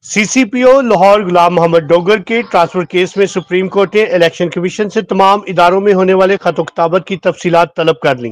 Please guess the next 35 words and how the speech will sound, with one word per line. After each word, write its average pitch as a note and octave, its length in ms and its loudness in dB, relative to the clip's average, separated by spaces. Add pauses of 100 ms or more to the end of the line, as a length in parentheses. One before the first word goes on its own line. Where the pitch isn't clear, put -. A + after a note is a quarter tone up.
केस F#3+ 220 0
की A#3 160 -8
समाअत G3 400 0
के G#3+ 80 -2
दौरान F#3+ 380 2
सुप्रीम F3 400 -4
कोर्ट F3 320 0
ने G3+ 100 4
चीफ F3+ 320 -6
इलेक्शन E3+ 320 -2
कमिश्नर F3 420 -6
को G#3+ 220 -2
फौरी A3 300 0
तलब G#3+ 300 -6
किया, G#3+ 240 2 (140)
जिस E3 240 -2
पर B3 360 2
सुल्तान F#3 580 0
राजा E3+ 360 2
अदालत E3 400 0 (120)
में E3 80 -4
पेश E3 360 -8
हुए। B2+ 200 -4 (140)
अदालत E3 400 0
उज़्मा F3 300 0
ने F#3+ 200 2
चीफ F3+ 380 -4
इलेक्शन F#3 380 -6
कमीशन G#3+ 360 -6
से B3 180 -4
तफसीली F#3+ 440 -4
रिपोर्ट E3+ 400 -2
तलब E3+ 280 -2
करते F3+ 240 -4
हुए G3+ 240 -2